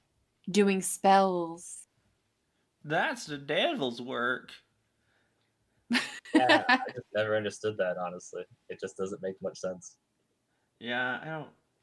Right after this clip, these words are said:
Speaker 2: I mean, was just the other craze that they had was, like,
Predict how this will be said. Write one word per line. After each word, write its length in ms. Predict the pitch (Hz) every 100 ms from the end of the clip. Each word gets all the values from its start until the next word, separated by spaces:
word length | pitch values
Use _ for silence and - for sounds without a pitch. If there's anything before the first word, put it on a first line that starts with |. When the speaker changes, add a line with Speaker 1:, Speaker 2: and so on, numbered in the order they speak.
| _ _ _ _
Speaker 2:
I 40 | 127
mean, 280 | 131 135 - - -
was 220 | 127 123
just 420 | - 147 151 -
the 160 | 156 -
other 260 | 123 127 147
craze 560 | - 127 120 127 139
that 160 | 135 113
they 120 | 107
had 280 | 107 101 120
was, 160 | 110 -
like, 240 | 98 95